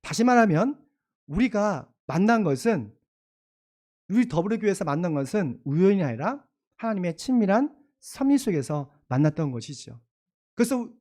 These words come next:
목사가, 제가 부족한 것을 여러분이 채워주고 여러분이 부족한 것을 제가 채워줌을 통해서 하나님의 교회, 살아있는 교회를 우리가 만들어가는 거예요.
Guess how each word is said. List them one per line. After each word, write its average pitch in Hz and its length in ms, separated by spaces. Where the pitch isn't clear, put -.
목사가, 226 460
제가 196 280
부족한 208 420
것을 214 380
여러분이 202 340
채워주고 139 680
여러분이 220 640
부족한 196 320
것을 240 340
제가 196 260
채워줌을 247 460
통해서 185 580
하나님의 220 640
교회, 139 400
살아있는 233 460
교회를 139 560
우리가 147 440
만들어가는 147 540
거예요. 101 180